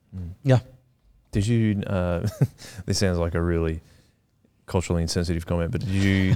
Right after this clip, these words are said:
Speaker 2: <laughs>
Speaker 1: get, do, get, do, um, go and do teppanyaki?
Speaker 2: No, no, actually, we did not do, I've done teppanyaki, but, um, not in Japan.
Speaker 1: Mm.
Speaker 2: I'm trying to
Speaker 1: Yeah.
Speaker 2: think of what the most interesting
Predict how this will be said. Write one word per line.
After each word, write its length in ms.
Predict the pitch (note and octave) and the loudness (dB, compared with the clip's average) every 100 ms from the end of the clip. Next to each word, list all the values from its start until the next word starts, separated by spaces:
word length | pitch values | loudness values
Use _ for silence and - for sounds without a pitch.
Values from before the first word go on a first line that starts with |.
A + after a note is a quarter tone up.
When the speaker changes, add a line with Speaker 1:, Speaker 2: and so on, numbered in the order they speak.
| - | 0
Speaker 2:
<laughs> 120 | E3 | 0
Speaker 1:
get, 240 | - G#2+ A2 | 0 -2 0
do, 140 | G#2+ - | -2 0
get, 160 | G2 F#2+ G2+ | -2 -2 0
do, 180 | G2 F#2 | 0 0
um, 220 | F2+ F2+ | 0 -2
go 120 | F#2 F#2 | 0 0
and 80 | |
do 180 | F2+ F2 | 0 -2
teppanyaki? 640 | E2 F2+ F2 E2+ F#2 - F#3 _ _ _ _ _ _ _ _ _ _ _ - | -4 -6 -4 -2 -2 -4 -8 _ _ _ _ _ _ _ _ _ _ _ -2
Speaker 2:
No, 1040 | B2+ C3 D3 D3+ D#3 D#3 D#3 D#3 D#3+ D#3 D#3+ | 2 4 4 4 4 2 2 2 2 0 2
no, 320 | G#3 G#3 - - | 4 4 2 -4
actually, 460 | B2+ - A#2 G#2+ - D3 | -4 -2 0 0 -2 -2
we 120 | C3+ | 2
did 140 | B2 B2+ | 4 4
not 120 | D#3+ | 2
do, 120 | D#3 | 6
I've 240 | D3+ F3 D3 | 8 8 8
done 200 | F3 G3 | 6 6
teppanyaki, 680 | D#3 C#3+ B2+ A#2+ A#2+ C#3 D#3 - | 4 4 4 4 4 2 0 2
but, 160 | B2 | 6
um, 400 | A#2 A2 A2 A2 - _ _ - - _ _ _ _ _ _ B2+ | 6 6 4 0 -4 _ _ -18 -18 _ _ _ _ _ _ -2
not 200 | B2+ C#3 | 0 2
in 100 | B2+ | 0
Japan. 640 | A#2+ B2+ B2+ A2+ G#2 A#2+ | 0 2 4 4 2 -2
Speaker 1:
Mm. 40 | G2+ | -4
Speaker 2:
I'm 360 | F2+ F#2 E2+ E2 _ _ _ _ _ _ | -4 -4 -6 -10 _ _ _ _ _ _
trying 180 | - C#3+ | 0 2
to 20 | |
Speaker 1:
Yeah. 20 | |
Speaker 2:
think 140 | D3+ C3 | 2 2
of 60 | |
what 100 | B2+ | 2
the 80 | B2+ | 2
most 260 | B2+ A#2 - | 2 2 0
interesting 800 | C3+ C3 C3 - B2+ A2+ A2 - | -4 -2 -2 -2 0 0 0 -4